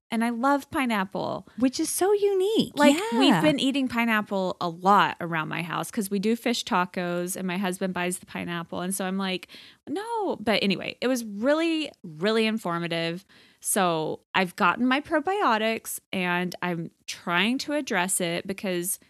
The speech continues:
Speaker 1: maybe if I get my gut health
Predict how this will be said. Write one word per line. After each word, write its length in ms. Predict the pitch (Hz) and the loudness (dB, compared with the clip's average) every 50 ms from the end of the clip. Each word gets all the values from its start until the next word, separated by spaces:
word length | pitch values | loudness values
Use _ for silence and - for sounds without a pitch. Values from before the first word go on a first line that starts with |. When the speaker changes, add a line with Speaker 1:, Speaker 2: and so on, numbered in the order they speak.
| _ _ _ _ _ - | _ _ _ _ _ -8
Speaker 1:
maybe 720 | 190 180 175 175 170 175 185 220 220 254 254 247 247 247 - | -6 -4 -2 0 2 2 2 0 0 0 -2 -2 -2 -4 -4
if 160 | - 202 - | -6 -6 -4
I 80 | 196 190 | -4 -4
get 220 | 180 190 - - | -4 -4 -6 -6
my 140 | 190 175 170 | -6 -6 -6
gut 280 | 165 - 170 160 156 - | -4 -4 -4 -4 -4 -4
health 640 | 160 175 160 160 151 135 - _ _ _ _ - | -6 -8 -6 -6 -6 -6 -8 _ _ _ _ -20